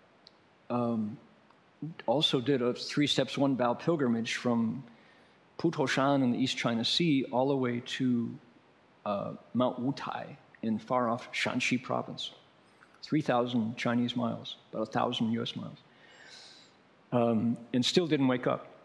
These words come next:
But his famous enlightenment,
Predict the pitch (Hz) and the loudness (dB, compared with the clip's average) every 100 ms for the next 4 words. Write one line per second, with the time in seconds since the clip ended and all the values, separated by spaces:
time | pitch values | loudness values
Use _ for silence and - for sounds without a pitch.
0 | - _ _ - 113 156 147 - - 156 | -20 _ _ -8 0 0 0 -4 -2 2
1 | 165 160 - - - - 127 127 127 120 | 4 4 2 0 -4 -4 2 4 4 2
2 | 110 117 | 0 -2